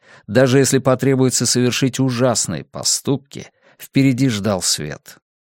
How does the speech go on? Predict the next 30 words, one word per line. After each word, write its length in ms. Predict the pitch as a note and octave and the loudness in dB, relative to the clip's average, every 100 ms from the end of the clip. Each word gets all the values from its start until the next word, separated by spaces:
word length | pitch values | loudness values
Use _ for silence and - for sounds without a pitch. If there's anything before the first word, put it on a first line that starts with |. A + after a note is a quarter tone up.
| _ _ _ _ _ _ _ _ _ | _ _ _ _ _ _ _ _ _
Дезмонд 840 | F2 F2+ A#2+ B2+ C3+ B2+ - - - | -6 0 2 4 4 2 -2 -12 -2
больше 400 | A#2 B2+ - C3+ | 2 2 4 4
не 140 | C3+ | 4
сомневался 840 | B2 B2+ B2+ B2 A2+ B2 C3 - A#2+ | 4 2 4 4 2 2 2 0 0
в 40 | |
своей 320 | - A#2+ A#2 | 2 2 2
роли 260 | A2 A2+ G#2+ | 2 0 0
героя. 480 | G2+ G#2 G2 D#2 - _ _ _ _ _ | 0 -2 -2 -4 -8 _ _ _ _ _
Он 180 | - C#3+ | 2 4
действительно 600 | C#3+ D3 - F#3+ C#3 A2+ | 4 2 2 0 2 0
был 220 | A2+ A#2 | 2 2
тем, 380 | A2 D3+ E3 A2+ - _ | 0 2 2 0 -4 _
кем 220 | C#3 C#3+ | 2 4
на 120 | C#3+ | 4
удачу 380 | C#3 D3 E3+ A2 | 4 2 2 -2
посчитал 580 | - G2+ - G#2+ B2+ A2+ | -6 -4 -2 0 2 2
себя, 380 | - F#2+ C#3 D#3 | 0 0 0 0
когда 340 | - G#2+ C#3 | -2 -2 -2
входил 380 | - C3 B2+ D3+ | 0 -2 0 0
в 100 | C3 | 0
лабиринт 460 | C3 B2+ C#3 C#3 | 2 2 2 0
первый 400 | - C3 A#2+ B2 | 0 0 2 0
раз. 420 | A#2 B2 - - - _ _ - - - | 0 -2 -4 -8 -12 _ _ -20 -20 -6
Он 140 | - C#3 | 0 2
спрятал 540 | - D3 D#3 D#3+ D3 | 4 2 4 2 4
рендишн, 680 | D3 C#3+ B2+ B2+ - D3 D3 - | 4 4 4 2 2 2 2 -2
чтобы 400 | - - C3+ C3+ | -4 0 4 4
остановить 580 | - C3+ B2+ B2 D3+ | 2 2 4 2 2
настоящее 920 | C#3 C#3 - C#3+ C#3+ A2+ C#3+ D3 - G#2 | 2 2 2 0 2 2 0 0 -4 -4
чудовище — 840 | - G2+ G#2+ D#2+ - - - - | -4 -2 -2 -2 -6 -8 -8 -14